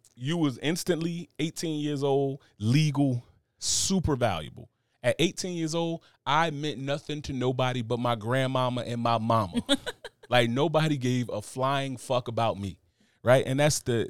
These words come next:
Speaker 2: I was a hot commodity.
Speaker 1: Yeah, you a hot commodity
Speaker 2: <laughs>
Speaker 1: because, like, women, especially with their youth, you know, when you think about a woman, and if you get into, like, the old terms and you think about the cats, like, in the biblical days and everything else, when you get to talking about that, they, they value the women, or a woman's youth.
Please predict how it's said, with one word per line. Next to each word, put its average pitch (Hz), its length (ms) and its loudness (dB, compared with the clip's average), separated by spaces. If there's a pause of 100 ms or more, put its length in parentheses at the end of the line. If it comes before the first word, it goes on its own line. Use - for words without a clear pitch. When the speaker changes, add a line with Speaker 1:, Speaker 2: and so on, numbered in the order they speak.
(120)
Speaker 2:
I - 80 -12
was 147 120 -10
a 127 80 -6
hot 139 240 -10
commodity. 170 680 -14
Speaker 1:
Yeah, 202 100 -2
you 165 200 0
a - 20 0
hot 175 180 -2
commodity 190 460 0
Speaker 2:
<laughs> 156 100 -4
Speaker 1:
because, 151 300 0
like, 135 160 0
women, 160 320 -4
especially 151 360 -4
with 135 120 -4
their 123 100 2
youth, 147 400 -2
you 151 60 -4
know, 143 120 -2
when 120 140 -2
you 139 60 -4
think 135 180 -4
about 117 220 2
a - 20 -4
woman, 120 400 -4
and 117 100 -6
if 147 220 -4
you 160 80 -8
get 147 120 -6
into, 143 180 -8
like, 120 160 -4
the - 80 -10
old 139 260 0
terms 143 340 -6
and 123 80 -8
you 139 80 -8
think 135 160 -6
about 120 200 -2
the 110 40 -8
cats, 139 300 -4
like, 120 160 -2
in 123 40 -4
the 107 40 -4
biblical 139 400 0
days 131 300 -2
and 123 80 0
everything 120 320 -2
else, 131 280 -4 (600)
when 113 180 2
you 147 60 2
get 151 120 2
to 117 80 0
talking 135 300 0
about 113 220 0
that, 101 180 0
they, 123 340 0 (1000)
they 147 160 6
value 135 340 4
the 127 80 4
women, 120 320 0
or 117 120 4
a 117 40 6
woman's 107 360 0
youth. 151 340 2